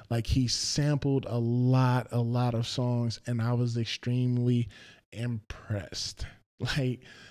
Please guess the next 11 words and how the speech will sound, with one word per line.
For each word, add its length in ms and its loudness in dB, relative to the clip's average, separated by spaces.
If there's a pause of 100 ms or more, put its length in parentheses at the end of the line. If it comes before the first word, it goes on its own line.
(520)
extremely 600 4
impressed. 440 -6
Like, 280 -10 (320)
I 160 6
thought 320 4
that 80 4
he 320 6
couldn't 380 4
top 300 2
Chixtape 560 6
four, 420 2